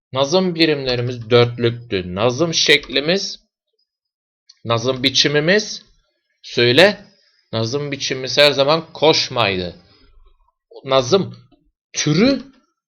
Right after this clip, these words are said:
işte ilahi nefes, şatiye, nutuk, bunlar ilahi, e, ilahi türü ne? E,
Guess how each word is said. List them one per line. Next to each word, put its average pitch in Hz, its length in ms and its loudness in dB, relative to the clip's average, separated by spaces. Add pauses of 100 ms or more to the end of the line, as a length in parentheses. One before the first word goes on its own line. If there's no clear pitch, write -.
(340)
işte - 360 -2
ilahi 165 680 2
nefes, 160 580 -2 (220)
şatiye, 165 800 -2 (960)
nutuk, 160 580 -2 (140)
bunlar 165 420 0
ilahi, 107 640 -4 (120)
e, 98 480 -4
ilahi 98 360 -8
türü 104 260 -8
ne? 85 160 -14 (640)
E, 87 300 -10